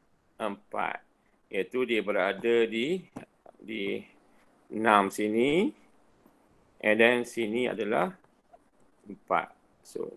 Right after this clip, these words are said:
ni titik tengah dia. Okey? Ha, dengan contoh yang diberi tu. Jadi, ha, bila, ha, melibatkan penyelesaian masalah ni, maknanya kita, dia akan tanya kita yang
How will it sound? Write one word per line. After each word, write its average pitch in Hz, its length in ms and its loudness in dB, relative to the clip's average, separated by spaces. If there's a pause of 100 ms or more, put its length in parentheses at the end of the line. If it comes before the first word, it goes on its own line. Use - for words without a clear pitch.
ni 110 80 -4
titik 101 240 -4
tengah 90 320 -2
dia. 85 320 -2 (2250)
Okey? 190 400 8 (500)
Ha, - 160 -8
dengan 95 160 4
contoh 101 240 4
yang 101 160 10
diberi 95 400 0
tu. - 160 -8 (240)
Jadi, 131 400 8
ha, 113 240 10
bila, 151 240 10 (220)
ha, 117 260 2
melibatkan 123 640 0
penyelesaian 110 640 -6
masalah 104 640 -4
ni, 139 160 -14 (640)
maknanya 117 560 -2
kita, 131 800 -2
dia 143 240 8
akan 131 320 0
tanya 139 320 2
kita 160 480 -2
yang 127 240 0